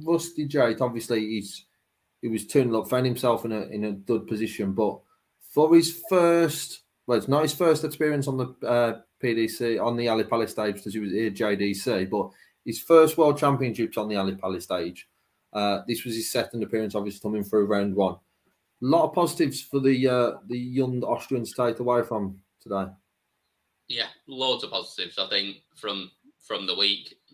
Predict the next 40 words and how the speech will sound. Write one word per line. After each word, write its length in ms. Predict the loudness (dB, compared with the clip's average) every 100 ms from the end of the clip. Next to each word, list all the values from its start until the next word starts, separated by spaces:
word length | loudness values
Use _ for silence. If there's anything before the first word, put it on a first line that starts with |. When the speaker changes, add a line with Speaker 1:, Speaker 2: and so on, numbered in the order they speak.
| -12
Speaker 2:
um, 400 | -8 -6 -8 -10 -8
I 100 | -6
think 160 | -8
he 140 | -8 -16
was, 300 | -14 -12 -12 -14 -20 _ -8
he 80 | -8
was 120 | -6
fantastic 540 | -8 -6 -10 -10 -14
in 80 | -8
round 240 | -8 -8 -8
one. 260 | -6 -4
He 120 | -6
was, 400 | -10 -16 -14 -16 _ _ _ _ _ _ _ _ _ -4
and 100 | -2
he 80 | -4
was 140 | -2
really 280 | 0 0 0
good 180 | -4 -4
today 300 | 2 2 2
for 100 | -4
the 60 |
first 300 | -2 -2 -2
two 160 | -8 -6
sets, 320 | -4 -4 -6
especially. 840 | -8 -6 -6 -6 -4 -4 -6 -12 _
He 180 | -20 -20 _ _
punished 460 | -10 -10 -12 -16 -20 _ -6
every 300 | -6 -6 -12
mistake 360 | -2 0 0 -2
that 120 | -12 _ -8
Dobey 260 | -6 -6 -4
made, 300 | 0 0 -2
and 200 | -10 -16 _ _ _ _ _ _ _ _
thought 200 | -8 -4
Dobey 220 | -4 -4
was 120 | -6 -2
banging 380 | -4 -2 -4 -4
trouble. 260 | -4 0
I, 160 | 0 0 -2 -20 -20
I 180 | -20